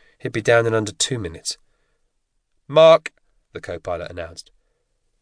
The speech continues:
The drop clock changed from red to green as Mister Pike began yelling, "Go, go, go!" To ensure that as many people as possible made the drop smoothly,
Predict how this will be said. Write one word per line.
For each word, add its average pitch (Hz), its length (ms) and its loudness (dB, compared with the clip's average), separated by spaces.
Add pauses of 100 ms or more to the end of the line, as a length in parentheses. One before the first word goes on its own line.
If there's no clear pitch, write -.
(180)
The 98 60 -10
drop 117 200 4
clock - 240 -8
changed 98 320 0
from 90 100 -12
red 95 160 -2
to - 80 -12
green 98 260 0
as 82 80 -10
Mister 90 220 -10
Pike - 300 -6
began 87 300 -12
yelling, 82 320 -12 (340)
"Go, - 260 4
go, 175 180 2
go!" - 360 -2 (1400)
To - 120 -12
ensure 151 200 2
that 143 80 6
as 120 80 -4
many 131 180 0
people 123 200 -6
as 104 80 -6
possible 92 340 -6
made 92 200 -8
the 87 60 -18
drop 98 220 -4
smoothly, 110 540 -6